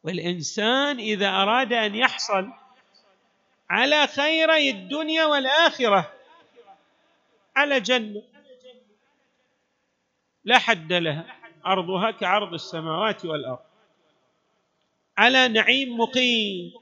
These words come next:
على خيرات لا حصر لها في هذه الدنيا، عليه أن يجسد هذا المعنى الدقيق في قلبه،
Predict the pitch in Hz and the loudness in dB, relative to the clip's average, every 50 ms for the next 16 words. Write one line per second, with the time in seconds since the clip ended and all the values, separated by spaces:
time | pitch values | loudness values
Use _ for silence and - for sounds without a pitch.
0 | _ _ _ _ _ _ _ - - 208 240 254 254 240 - - 247 233 220 220 | _ _ _ _ _ _ _ -4 0 0 2 4 4 4 4 2 0 2 4 6
1 | 233 240 240 226 214 202 - - - - - - - - - - - 240 - - | 6 8 8 8 6 4 2 -2 -12 -20 -20 -20 -20 -20 -18 -16 -16 -16 -16 -18
2 | - _ _ _ - 147 170 214 208 - 240 240 - - 233 240 233 226 226 214 | -20 _ _ _ -8 -2 2 2 2 4 2 0 0 0 2 2 2 4 4 4
3 | 208 208 175 170 202 190 196 196 190 175 185 190 175 160 165 180 175 165 165 165 | 4 2 2 0 0 2 2 2 2 2 0 -2 -2 -2 -2 -2 -2 -2 -4 -6
4 | 165 185 - - _ - _ _ _ _ _ _ _ _ _ - - 139 160 175 | -8 -12 -18 -20 _ -20 _ _ _ _ _ _ _ _ _ -10 -6 -4 -2 0
5 | 202 220 226 196 180 175 156 185 208 196 180 170 160 135 180 208 208 214 - - | 0 0 0 0 -2 -2 -2 -4 -6 -4 -4 -6 -6 -4 -6 -6 -6 -6 -10 -14
6 | - 160 135 123 135 151 196 208 208 175 170 160 151 151 175 208 180 170 170 165 | -14 -14 -14 -10 -6 -2 0 0 0 0 -2 -6 -6 -6 -4 -4 -2 -2 -4 -6
7 | 156 139 127 - 180 170 - - 226 240 254 254 - - - - _ _ _ _ | -8 -12 -12 -10 -12 -10 -8 -6 -6 -4 -4 -6 -8 -10 -20 -20 _ _ _ _
8 | _ _ _ _ _ _ _ _ _ _ _ - 170 156 - - - 175 175 165 | _ _ _ _ _ _ _ _ _ _ _ -8 -8 -8 -8 -8 -6 -6 -6 -6
9 | 151 131 123 143 127 | -6 -8 -10 -14 -16